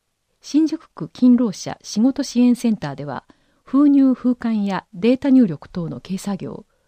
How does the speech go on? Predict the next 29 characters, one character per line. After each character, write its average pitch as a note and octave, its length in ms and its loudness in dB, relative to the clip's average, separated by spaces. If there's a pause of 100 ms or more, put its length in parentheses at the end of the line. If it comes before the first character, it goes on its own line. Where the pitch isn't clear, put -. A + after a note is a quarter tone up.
(200)
名 B3 180 4
刺・ - 340 -6
チ - 140 -14
ラ B3 80 -2
シ B3 140 0
の A#3+ 100 6
印 A#3 120 4
刷 - 280 -12
等 F3+ 180 -6
の B2+ 200 -10 (240)
様 B3+ 260 2
々 A#3 220 0
な D#3+ 80 -6
仕 - 160 -10
事 F3 340 -8
を - 160 -8 (240)
作 G3+ 200 -8
業 D4+ 200 0
量 F3 160 -2
や E3 160 -10
納 A#3+ 200 2
期 - 140 -8
を C#3 80 -10
確 D#3+ 240 -8
認 G#3+ 180 2
し - 140 -8
な G3 120 -2
が F3 140 -6
ら、 E3+ 160 -10